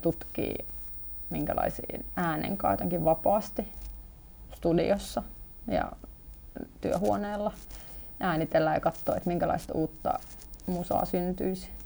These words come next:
Ja sit olisi ihana tehdä yhteistyötä joidenkin ihan uusien tyyppien kanssa. Ja musta olisi tosi, tosi,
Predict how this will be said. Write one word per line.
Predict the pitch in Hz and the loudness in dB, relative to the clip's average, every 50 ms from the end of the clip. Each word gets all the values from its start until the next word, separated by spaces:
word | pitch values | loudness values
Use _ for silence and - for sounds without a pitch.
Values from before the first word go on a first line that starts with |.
| - | -8
Ja | 190 | -8
sit | 180 - - | -4 4 4
olisi | 180 185 - | 4 4 6
ihana | 190 190 180 170 | 4 4 4 4
tehdä | 170 180 170 175 160 - - - - - - - - - - - - - - - - - - - | 2 2 4 4 4 4 2 -8 -14 -14 -14 -14 -14 -16 -16 -16 -18 -18 -18 -18 -16 -14 -6 -2
yhteistyötä | - 190 190 - - 160 160 - - - 165 - - | -2 -2 0 4 4 4 4 4 2 -2 0 0 0
joidenkin | - 160 160 165 165 | 0 2 2 2 2
ihan | 165 160 - | 2 4 4
uusien | 165 170 170 180 - - 185 185 180 | 4 4 4 4 2 2 0 2 2
tyyppien | 190 196 196 - - - - - 190 | 2 0 0 0 -2 0 0 0 2
kanssa. | - 202 196 196 185 196 - - 185 180 - - - - - - - - - - - - - - - - - - - - - - - - - 87 | 2 2 0 0 -2 -4 -2 0 0 0 0 -2 -12 -16 -16 -16 -16 -18 -18 -18 -18 -18 -18 -18 -18 -18 -16 -16 -16 -16 -16 -16 -10 -4 -2 0
Ja | 87 87 - - - - - - - - - - - - - - - - | 0 0 -2 -4 -10 -14 -16 -18 -18 -18 -18 -18 -18 -18 -18 -18 -10 -6
musta | 185 185 185 - 170 | -6 -4 0 0 0
olisi | 165 - | 0 2
tosi, | - 160 - 160 | 0 0 2 0
tosi, | 143 - - 156 160 175 160 | 0 2 0 0 0 0 -2